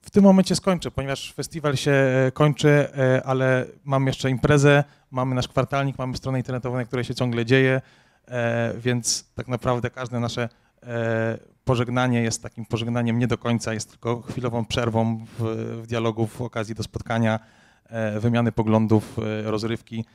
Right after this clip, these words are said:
E, więc teraz po prostu robimy krótką przerwę techniczną, być może dla części z nas potrwa ona na przykład rok, ale mam nadzieję, że przynajmniej na przyszłorocznym Festiwalu Obywatela się zobaczymy. E,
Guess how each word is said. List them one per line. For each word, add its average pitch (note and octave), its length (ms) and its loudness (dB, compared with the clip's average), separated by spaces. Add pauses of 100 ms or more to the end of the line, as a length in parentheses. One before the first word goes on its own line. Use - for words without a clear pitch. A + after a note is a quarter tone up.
(360)
E, A2 240 -10
więc A2 200 -6
teraz A#2+ 240 -6
po G#2 120 -10
prostu A2+ 320 -6
robimy A#2 360 0 (220)
krótką D3 320 0
przerwę B2+ 260 0
techniczną, B2 480 -4
być A#2+ 160 -6
może A#2 160 -4
dla A2+ 100 -4
części A#2 260 -6
z A2+ 40 -4
nas A2+ 140 -4
potrwa - 280 -8
ona A2+ 160 0
na G#2+ 100 -2
przykład - 320 -10
rok, B2 280 -2 (500)
ale A2+ 180 -6
mam A2+ 140 0
nadzieję, A#2 240 -2
że A#2 80 0
przynajmniej C3 520 0
na A#2+ 140 0
przyszłorocznym A#2+ 520 -4
Festiwalu A#2 520 -8
Obywatela G#2+ 340 -4
się G#2+ 120 -10
zobaczymy. A2+ 540 0 (440)
E, - 60 -18